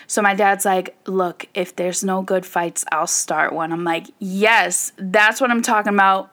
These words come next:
My dad didn't need to start any fights, thankfully, um, because there were so many. Literally so many fights. It was insane.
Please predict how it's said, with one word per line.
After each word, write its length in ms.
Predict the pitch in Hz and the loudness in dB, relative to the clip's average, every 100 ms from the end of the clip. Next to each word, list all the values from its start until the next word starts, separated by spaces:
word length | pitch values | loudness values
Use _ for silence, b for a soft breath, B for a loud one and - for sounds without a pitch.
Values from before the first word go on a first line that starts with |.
| - | -2
My 200 | 226 220 | 2 2
dad 300 | 233 285 277 | 4 2 2
didn't 260 | 311 339 | 0 2
need 180 | 339 330 | 2 2
to 80 | 339 | 0
start 340 | - 302 302 | 0 2 2
any 200 | 302 320 | 2 0
fights, 460 | 330 254 220 220 - | 2 2 2 -2 -6
thankfully, 840 | - 202 190 - 185 185 180 202 208 B B B - | 0 0 0 -6 -2 0 0 -2 -8 B B B 0
um, 380 | 208 202 190 190 | 4 4 2 0
because 340 | 202 220 196 | 0 0 0
there 180 | 196 196 | 2 4
were 160 | 196 | 2
so 500 | 196 - - 196 185 | 0 -4 0 4 4
many. 460 | 185 170 165 - - _ _ - | 2 0 -2 -6 -12 _ _ -4
Literally 960 | 202 233 262 285 320 339 349 370 370 359 - | 0 4 6 6 4 4 4 2 2 -2 -8
so 1120 | - - - 262 240 220 208 202 196 196 196 - - | -6 -4 2 4 6 6 4 4 4 2 2 -2 -6
many 600 | 190 185 185 180 175 170 | 0 2 2 2 0 -2
fights. 720 | 170 - 143 135 _ - - - | -2 -2 -2 -2 _ -8 -8 -4
It 120 | 190 | -2
was 180 | 175 170 | 0 -2
insane. 500 | 170 160 170 143 131 | -4 -4 -4 -4 -6